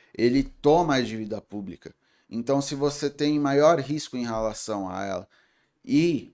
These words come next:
como muita gente vê, o Banco Central, o nosso, tá, tá atrás da curva, ou, ou seja, subiu pouco a taxa de juros em, quan-, em relação ao que era necessário segundo o mercado, então você tem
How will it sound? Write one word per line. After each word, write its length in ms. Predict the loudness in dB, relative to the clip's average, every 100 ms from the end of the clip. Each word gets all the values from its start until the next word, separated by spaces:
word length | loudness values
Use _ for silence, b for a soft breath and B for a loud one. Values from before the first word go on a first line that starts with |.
| -6
como 300 | -2 0 0
muita 240 | 0 0
gente 480 | 0 -2 -4 -4 -4 -6
vê, 420 | 0 2 2 -2 _ _ -14
o 720 | -6 -2 -2 -2 -4 -6 -8 -2
Banco 320 | 0 0 -4
Central, 560 | -4 -4 -2 -2 -2 -2
o 40 |
nosso, 400 | -2 -2 -6 -8
tá, 280 | -6 -6 -8 b b _
tá 520 | 2 4 4 2 -2 0
atrás 840 | -2 -2 0 2 4 2 -2 -12 -10
da 140 | -12
curva, 580 | -8 -2 0 -2 -6 -12 _ -8
ou, 440 | -4 -4 -4 -6
ou 60 | -6
seja, 360 | -2 -4 -4 -8
subiu 420 | -8 -2 0 0
pouco 580 | 0 2 2 0 -12 -14 _ _ -8
a 140 | -4
taxa 280 | -2 -4 -4
de 220 | -6 -6
juros 340 | -4 -4 -6
em, 100 | -10 -12 -4
quan-, 320 | 0 0 0
em 160 | -4
relação 500 | -2 -2 -2 -4 -6
ao 60 | -6
que 100 | -4
era 140 | -4
necessário 560 | -4 -6 -8 -6 -6 -6
segundo 320 | -10 -10 -8
o 60 | -8
mercado, 520 | -10 -4 -2 -2 -6 b b b -12
então 280 | -2 -2
você 280 | -2 -4 -6
tem 340 | -4 -6 -6